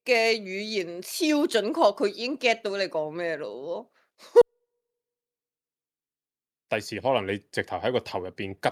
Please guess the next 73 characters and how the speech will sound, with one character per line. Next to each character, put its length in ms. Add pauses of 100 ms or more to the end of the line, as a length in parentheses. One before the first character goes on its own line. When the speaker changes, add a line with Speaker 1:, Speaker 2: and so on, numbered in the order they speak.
(100)
Speaker 2:
個 140
neural 440
link， 200 (380)
Speaker 1:
係 140
啊， 60
Speaker 2:
跟 160
住 100
然 220
之 120
後 160
你 100
諗 60
就 0
得 120
啦， 140
Speaker 1:
你 20
諗 40
就 120
得 100
啦。 580
Speaker 2:
邊 120
使 200
寫 240
啊？ 40 (140)
Speaker 1:
你 100
諗 40
就 40
得 140
啦。 260 (600)
Speaker 2:
正 220
啊。 0
Speaker 1:
係 40
啊。 240 (220)
Speaker 2:
係 120
之-， 120 (100)
Speaker 1:
而 40
家 120 (240)
已 120
經 240
有 200
嗰 140
啲 160
實 240
驗 180
出 120
到 160
嚟， 180
諗 220
就 140
得 160
啦。 580
Speaker 2:
之 120
前 220
你 60
有 100
冇 160
睇 180
到 160
呢？ 280
有 120
啲 80
課 220
程 160
呢， 180
教 220
你 80
用， 240
呃， 180
Sora 400
整 280
影 160
片 200
啊， 80